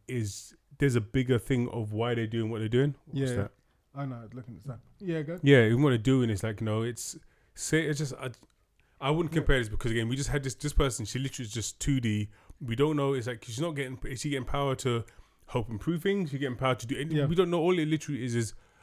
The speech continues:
Speaker 1: "I want her so I can live forever."
Speaker 2: Yeah.
Speaker 1: That's it. And there's no, but we don't, I don't know. I just, I
Speaker 2: Yeah.
Speaker 1: disagree. I wouldn't compare it.
Speaker 2: I,
Speaker 1: And I'm
Speaker 2: but like I said, and this is why I even said, like, going back to the whole Dragon B-, Ball Z comparison, whenever I compare something, like I say, some of these are unfair comparisons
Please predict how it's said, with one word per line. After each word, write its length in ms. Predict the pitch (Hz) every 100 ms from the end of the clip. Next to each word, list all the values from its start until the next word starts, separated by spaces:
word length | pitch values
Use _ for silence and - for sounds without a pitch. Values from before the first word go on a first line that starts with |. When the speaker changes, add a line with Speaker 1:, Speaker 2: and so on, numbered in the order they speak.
| - -
Speaker 1:
"I 80 | 113
want 240 | 120 107
her 100 | 117
so 120 | -
I 40 | 113
can 120 | 117
live 120 | 113
forever." 460 | 117 110 98 95 92 _ _ _ _ _ -
Speaker 2:
Yeah. 160 | 196 165
Speaker 1:
That's 240 | 123 110 117
it. 120 | 95
And 120 | 123
there's 100 | 123
no, 180 | 139 147
but 120 | 131
we 60 | 123
don't, 220 | 151 147 - -
I 80 | 139
don't 140 | 139
know. 140 | 120 104
I 100 | 123
just, 180 | 123 - -
I 60 |
Speaker 2:
Yeah. 40 | 127
Speaker 1:
disagree. 360 | 127 131 123
I 40 | 110
wouldn't 180 | 127 117
compare 360 | 113 120 107
it. 120 | 104 -
Speaker 2:
I, 120 | 214
Speaker 1:
And 100 | 135
I'm 140 | 135 - 165
Speaker 2:
but 180 | 196
like 180 | 220 220
I 40 | 190
said, 260 | 185 139
and 140 | 143 156
this 120 | 156
is 60 |
why 220 | 151 147 143
I 40 |
even 160 | 139 135
said, 300 | 156 139 123
like, 240 | 135 131
going 220 | 147 147
back 200 | 147 - -
to 300 | 147 135 127
the 120 | 127
whole 180 | 143 135
Dragon 300 | 147 143 131
B-, 200 | 151 147
Ball 240 | 135 147 135
Z 180 | 180
comparison, 500 | 165 131 131 120 131 - - - - - -
whenever 340 | 156 180 190
I 60 | 208
compare 340 | 190 180 175
something, 400 | 156 143 139 143
like 180 | 143 147
I 60 | 143
say, 180 | 143 131
some 200 | 170 170
of 60 |
these 160 | 160 147
are 140 | 123 143
unfair 260 | 135 135
comparisons 500 | 120 113 123 107 107